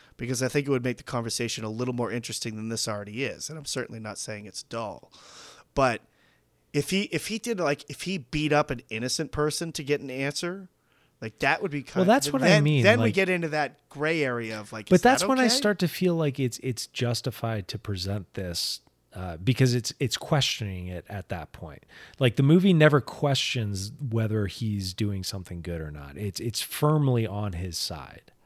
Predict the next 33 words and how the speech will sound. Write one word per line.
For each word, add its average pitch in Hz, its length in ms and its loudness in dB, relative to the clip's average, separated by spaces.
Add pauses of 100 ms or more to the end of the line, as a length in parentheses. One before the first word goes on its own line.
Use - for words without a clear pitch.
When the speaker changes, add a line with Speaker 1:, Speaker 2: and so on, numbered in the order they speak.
(140)
Speaker 1:
The - 60 -2
movie's 165 340 4
not 143 460 4 (320)
that 120 400 -4 (520)
complicated 98 800 -10 (180)
Speaker 2:
Right. 95 200 -8 (180)
Speaker 1:
in, 127 160 -4
in 127 240 -2
this 123 120 -2
specific 127 440 -2
Speaker 2:
Morally, 104 260 4
Speaker 1:
stroke. - 380 -10
Speaker 2:
yeah. 90 200 -8 (920)
Speaker 1:
Yeah, 147 160 0
it's - 160 -8
not 143 320 -2
like, 135 280 -4 (380)
w-, 185 200 -4
like, 175 200 4
again, 202 320 4
'cause 143 120 -6
I 190 100 4
think 254 180 -6
it's 285 140 -2
pretty, 170 480 -4
it, 147 260 -2
it 147 100 0
would 143 160 -2
be 135 120 -6
pretty 202 300 -2
universal. 131 640 -2
It's - 120 -10
like, 120 160 -6